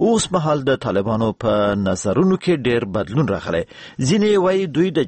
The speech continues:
جنګ لپاره ځکه افغانستان ته نه ځي چې مشران دوی جنګ ته لېږي او په خپله په قطر کې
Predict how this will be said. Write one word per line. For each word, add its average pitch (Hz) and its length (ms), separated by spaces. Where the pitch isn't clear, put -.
جنګ 151 140
لپاره 160 260
ځکه 135 300
افغانستان 120 520
ته 156 120
نه 165 120
ځي 156 160
چې - 140
مشران 165 380
دوی 190 280
جنګ 165 280
ته 220 120
لېږي 202 240
او 208 160
په 131 160
خپله 170 340
په 139 280
قطر 127 300
کې 180 200